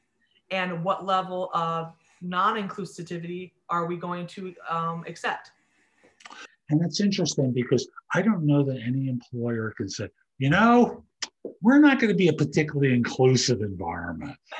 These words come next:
Speaker 2: You know,
Speaker 1: <laughs>
Speaker 2: I, you know, gay is okay.
Speaker 1: Yeah. <laughs>
Speaker 2: Black is okay. I'm not sure about Latinx or, uh,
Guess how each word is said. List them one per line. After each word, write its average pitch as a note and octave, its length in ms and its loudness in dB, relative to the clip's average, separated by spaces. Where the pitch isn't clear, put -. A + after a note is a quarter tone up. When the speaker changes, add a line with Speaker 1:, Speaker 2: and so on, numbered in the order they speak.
Speaker 2:
You G3 100 4
know, G3+ 360 4
Speaker 1:
<laughs> - 0 -
Speaker 2:
I, A3 360 2
you A#3 80 6
know, G#3+ 280 6
gay D4 280 6
is B3+ 200 8
okay. C#3 600 2
Speaker 1:
Yeah. - 220 2
<laughs> - 340 -6
Speaker 2:
Black C#4+ 260 4
is G#3+ 200 6
okay. E3 480 4
I'm A3 160 6
not D4 180 8
sure C4+ 280 6
about A3+ 480 6
Latinx G#3+ 840 4
or, F#3 420 8
uh, F3+ 420 6